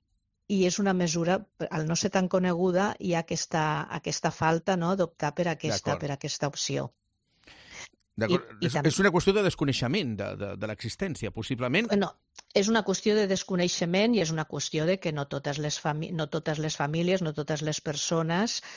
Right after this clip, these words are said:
Speaker 1: es plantegen l'acolliment com un
Speaker 2: D'acord.
Speaker 1: com una opció. Així com l'adopció sí que és molt conegut i és una opció per formar una família, l'acolliment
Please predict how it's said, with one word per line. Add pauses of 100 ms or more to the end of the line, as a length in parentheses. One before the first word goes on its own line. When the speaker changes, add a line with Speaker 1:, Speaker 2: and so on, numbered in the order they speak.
(140)
Speaker 1:
es
plantegen
l'acolliment
com
un
Speaker 2:
D'acord. (300)
Speaker 1:
com
una
opció. (300)
Així
com
l'adopció
sí
que
és
molt
conegut
i
és
una
opció
per
formar
una
família,
l'acolliment